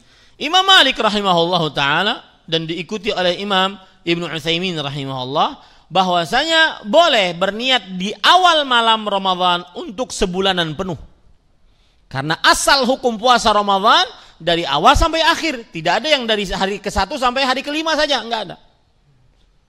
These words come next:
Maka innamal a'malu binniyat. Jika dia meniatkan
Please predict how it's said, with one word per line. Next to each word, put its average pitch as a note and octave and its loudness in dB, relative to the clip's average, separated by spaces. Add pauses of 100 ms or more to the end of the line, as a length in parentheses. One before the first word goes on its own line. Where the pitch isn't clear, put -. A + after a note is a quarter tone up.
(140)
Maka C#3 -4
innamal C#4 0
a'malu C4 0
binniyat. D#4 0 (460)
Jika G#3+ -2
dia A#3 0
meniatkan A#3 0